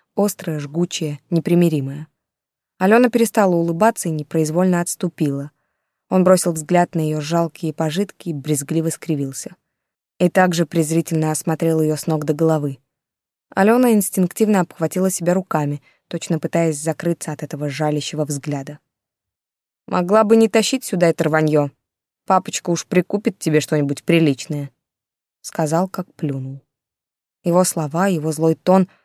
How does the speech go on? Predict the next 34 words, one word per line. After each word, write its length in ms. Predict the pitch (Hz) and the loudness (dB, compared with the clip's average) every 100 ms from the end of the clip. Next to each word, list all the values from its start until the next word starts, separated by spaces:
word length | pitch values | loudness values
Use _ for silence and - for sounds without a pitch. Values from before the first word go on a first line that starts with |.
| _ | _
шли 340 | - - 202 196 | -12 -2 0 0
вразрез, 640 | 165 185 185 214 175 - _ _ _ | 2 0 2 2 2 0 _ _ _
но 160 | 190 180 | -4 -2
просто 280 | 208 190 196 | -2 0 2
никак 400 | 196 202 208 - | 2 2 0 0
не 140 | 190 | -2
состыковывались 800 | - 185 214 - 208 147 147 147 | -2 -6 -6 0 0 0 -4 -6
с 100 | - | -4
внешностью. 680 | 180 190 160 - 151 - - - _ _ _ _ | 0 2 0 -4 -12 -12 -18 -20 _ _ _ _
Как 220 | - 175 185 | -6 -4 0
если 280 | 180 - | 0 0
бы 140 | 165 160 | 0 2
редкой 340 | 170 175 170 | 2 0 -4
красоты 500 | - 165 - 165 190 | -8 -8 -6 -4 -2
орхидея 600 | 175 - 160 151 214 196 - _ _ - | -2 -4 -6 0 2 2 -2 _ _ -10
источала 560 | 180 180 - 190 190 | -4 -2 0 2 2
не 140 | 175 170 | 2 0
аромат, 580 | 165 170 208 214 - _ - | 0 0 0 -2 -8 _ -4
а 120 | 180 | -2
вонь. 340 | 147 139 135 127 _ _ _ _ _ _ _ _ _ _ _ _ | 0 -2 -4 -12 _ _ _ _ _ _ _ _ _ _ _ _
«Кстати, 440 | - - 240 240 | -6 2 2 2
тебя 600 | 220 233 220 226 214 - - - | 2 4 6 6 6 2 -2 -4
хоть 240 | 226 - | -4 0
на 140 | 220 226 | 2 2
вшей, 580 | - 185 185 196 180 - _ _ | 0 2 4 4 0 -8 _ _
чесотку, 720 | - 180 - 160 - - 156 | -4 -2 2 2 2 -4 -2
лишай, 640 | 143 151 151 - 151 147 | -2 -2 -2 2 2 2
что 160 | - 156 | 0 -4
там 140 | 143 | -2
ещё 240 | 143 - 143 | -2 2 2
у 20 | |
вас 180 | 143 131 | 2 2
бывает, 420 | 147 143 135 - | 2 2 0 -2
проверили?» 600 | 196 208 262 240 139 | 2 4 4 2 -2